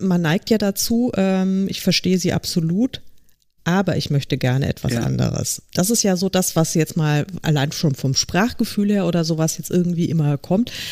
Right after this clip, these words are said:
Speaker 1: Aber, genau, dieses Aber, äh, bringt ja schon direkt mal Widerspruch auf, ja? Also ein
Speaker 2: Ja.
Speaker 1: Aber ist, ist eine Relativierung. Ähm,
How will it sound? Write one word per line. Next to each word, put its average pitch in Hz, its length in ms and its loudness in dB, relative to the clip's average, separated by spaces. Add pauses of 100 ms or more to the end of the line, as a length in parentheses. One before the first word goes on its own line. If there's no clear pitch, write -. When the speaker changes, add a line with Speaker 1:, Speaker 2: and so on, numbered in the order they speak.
(240)
Speaker 1:
Aber, 185 640 0 (320)
genau, 147 240 2
dieses 147 460 -2
Aber, 226 580 0
äh, 170 680 0 (920)
bringt 220 200 2
ja 190 120 2
schon 185 180 0
direkt 185 280 -2
mal 180 140 2
Widerspruch - 580 -2
auf, - 340 -10
ja? 185 120 2
Also 175 160 0
ein 131 80 -2
Speaker 2:
Ja. - 60 -6
Speaker 1:
Aber 214 380 0
ist, - 160 -4
ist 180 200 -2
eine 170 240 2
Relativierung. 202 840 0 (540)
Ähm, 185 720 0